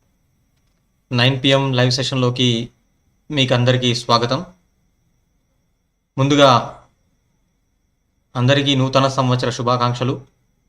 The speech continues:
నూతన సంవత్సరంలో రెండు వేల ఇరవై ఒకటిలో ఫస్ట్ లైవ్ సెషన్ మనం కండక్ట్ చేసుకుంటున్నాం. లైవ్ సెషన్‌లోకి అందరికీ స్వాగతం. మిత్రులు ఒక్కొక్కరు యాడ్ అవుతూ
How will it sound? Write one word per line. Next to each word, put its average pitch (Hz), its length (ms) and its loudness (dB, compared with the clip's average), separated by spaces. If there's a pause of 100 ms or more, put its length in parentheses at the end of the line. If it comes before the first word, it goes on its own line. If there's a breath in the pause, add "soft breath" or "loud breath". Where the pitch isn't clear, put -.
(2000)
నూతన 143 260 2 (120)
సంవత్సరంలో 135 540 2
రెండు 127 180 2
వేల 131 180 4
ఇరవై 127 220 2
ఒకటిలో 123 300 0 (1160)
ఫస్ట్ 143 340 0
లైవ్ 120 200 0
సెషన్ 127 320 -2
మనం 117 180 -4
కండక్ట్ 113 300 -8
చేసుకుంటున్నాం. 117 440 -8 (1500)
లైవ్ 123 160 2
సెషన్‌లోకి 123 440 -2 (140)
అందరికీ 123 340 -4
స్వాగతం. 120 380 -4 (1200)
మిత్రులు 131 320 0 (1400)
ఒక్కొక్కరు 131 360 -2 (260)
యాడ్ 131 160 4
అవుతూ 139 160 -2